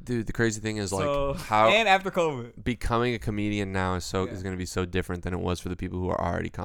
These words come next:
Speaker 2: will
Speaker 1: comics.
Speaker 2: not talk about covid though.
Speaker 1: Fuck no,
Speaker 2: I
Speaker 1: it's
Speaker 2: won't.
Speaker 1: dumb.
Speaker 2: I won't say any, literally anything.
Speaker 1: They shouldn't.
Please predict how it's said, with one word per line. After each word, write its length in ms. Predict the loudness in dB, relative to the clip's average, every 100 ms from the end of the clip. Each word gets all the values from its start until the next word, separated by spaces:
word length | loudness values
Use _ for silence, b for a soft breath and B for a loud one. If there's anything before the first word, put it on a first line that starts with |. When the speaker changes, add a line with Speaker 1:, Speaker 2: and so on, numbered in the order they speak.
| -4
Speaker 2:
will 40 |
Speaker 1:
comics. 160 | -4 -4
Speaker 2:
not 200 | -6 -6
talk 200 | -8 -8
about 200 | -10 -12
covid 280 | -14 -16 -18
though. 180 | -20 -20 -20 -20 -20 -20 -8
Speaker 1:
Fuck 260 | -6 -2
no, 100 | 0 0
Speaker 2:
I 80 |
Speaker 1:
it's 100 | 0
Speaker 2:
won't. 180 | -2 -2
Speaker 1:
dumb. 120 | 2 2
Speaker 2:
I 40 |
won't 240 | 2 -2 -6
say 200 | -8 -8
any, 240 | -10 -12 -10
literally 500 | -6 -6 -6 -8 -10
anything. 500 | -8 -8 -10 -14 -10
Speaker 1:
They 100 | -10
shouldn't. 520 | -6 -2 -2 -2 -14